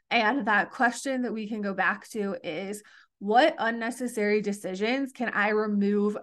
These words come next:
from my life?" Think about that. Think about the thirty-five thousand decisions that you have to make a day. And what are the ones that are unnecessary that we really can remove, we can eliminate,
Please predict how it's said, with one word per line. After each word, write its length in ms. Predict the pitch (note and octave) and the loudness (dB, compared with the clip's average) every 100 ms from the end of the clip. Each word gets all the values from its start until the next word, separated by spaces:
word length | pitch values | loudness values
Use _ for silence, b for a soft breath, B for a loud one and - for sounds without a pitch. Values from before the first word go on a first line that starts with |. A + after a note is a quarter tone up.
| A#3 | -8
from 220 | - G#3 | -4 -2
my 180 | G3+ F#3+ | 0 0
life?" 420 | F#3 F3+ - - - _ b b A#3+ | 0 -2 -4 -8 -20 _ b b -8
Think 260 | C4 C#4 | -2 2
about 360 | F4 E4 E4 E4+ | 4 6 6 6
that. 340 | A#3+ A3 G#3 | 6 4 2
Think 200 | B3 B3 | -2 -4
about 300 | C#4 A#3 G#3 | 0 2 2
the 120 | A3+ | -2
thirty-five 880 | A3 A#3+ B3 D4+ D#4+ C4 B3 B3 A#3 - | -4 -2 2 2 2 4 4 2 -4 0
thousand 600 | F#3+ C4 D4+ D4+ E4+ D4+ | 4 4 2 0 0 -2
decisions 500 | D#4+ D4 B3+ A#3+ A#3+ | -2 -6 -6 -6 -6
that 140 | A3+ | -6
you 100 | A#3+ | -4
have 240 | A3 A3 | -2 -2
to 80 | A#3 | -4
make 200 | A3+ G#3+ | -8 -6
a 40 | A3 | -4
day. 400 | G#3 F#3+ F#3 F#3+ B B A#3+ | -2 0 -2 -6 B B -4
And 180 | A#3 | -2
what 260 | G#3 B3 - | 2 2 2
are 120 | D4+ | 2
the 120 | D4+ | 2
ones 440 | D4 A3+ A3+ A3+ G3+ | 0 0 -2 -2 -2
that 160 | G3+ | 0
are 180 | G3+ G3+ - | 2 0 -2
unnecessary 1040 | G#3+ A3+ G#3+ G3+ A3+ A#3 A#3+ C4+ D4 D4 - | -4 -4 -6 -6 -8 -8 -4 -2 0 -2 -4
that 380 | G3 F#3 G3 - - _ _ _ | 0 2 2 0 -8 _ _ _
we 160 | G#3+ A3+ | -8 -6
really 640 | G3+ A3 A#3+ C4 A#3+ - | -2 0 2 2 -2 -6
can 480 | - A#3 G#3 G3+ G3+ | -6 -4 0 0 -2
remove, 640 | G#3 F#3+ F#3+ G#3 A3 A#3 | -2 -2 2 2 4 2
we 120 | G#3 G3+ | 0 -4
can 180 | G#3 | -4
eliminate, 720 | A2 F3+ A#3+ C#4+ D4+ F4 F#4 | -6 -2 0 4 4 4 2